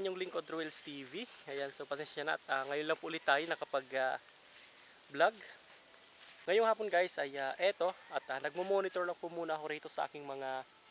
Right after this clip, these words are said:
itinanim na pakwan, no? So actually hindi pa po ito dapat, ah, pwedeng init-, itanim. Kaso nga lang dahil nga po dun sa dumaang bagyo,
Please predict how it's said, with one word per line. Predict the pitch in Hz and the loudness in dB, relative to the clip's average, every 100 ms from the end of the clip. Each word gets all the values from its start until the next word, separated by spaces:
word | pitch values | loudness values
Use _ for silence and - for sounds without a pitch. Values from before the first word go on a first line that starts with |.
| - - - - - - | -20 -20 -20 -20 -16 -12
itinanim | 185 214 202 226 202 | -4 0 0 -2 -2
na | 180 175 175 170 170 - - - - - - | 0 2 2 0 -2 -14 -20 -20 -20 -12 -2
pakwan, | 147 - 151 160 | -2 0 0 0
no? | 156 160 - - - - - - - - - - - - | 0 -12 -16 -20 -20 -20 -20 -20 -20 -18 -18 -16 -16 -12
So | 139 139 | -6 -2
actually | 151 - 214 220 | -2 -2 -4 -4
hindi | 208 208 214 | -4 -6 -2
pa | 196 | -2
po | 202 | -2
ito | 196 - 180 | -6 -4 4
dapat, | 185 185 180 - - - - - - - - - - - - | 4 6 2 2 -4 -20 -20 -20 -20 -20 -20 -20 -20 -12 -2
ah, | 143 139 139 - | 0 2 0 -2
pwedeng | 170 180 175 | -2 0 -2
init-, | 175 - | -4 -6
itanim. | - 156 220 185 185 165 - - - - - - | -4 4 4 4 0 -8 -20 -20 -20 -20 -4 4
Kaso | 175 208 208 | 4 4 2
nga | 202 | 4
lang | 196 185 | 2 2
dahil | 185 185 | 2 4
nga | 190 180 | 2 2
po | 175 | 0
dun | 165 170 | -4 -6
sa | 156 - 151 147 143 143 - - - - - - - - - - - - 151 | -4 0 2 2 0 -2 -6 -16 -20 -20 -20 -20 -16 -16 -16 -18 -18 -18 -6
dumaang | 165 190 190 190 | 0 4 4 4
bagyo, | 202 151 151 | 4 2 -4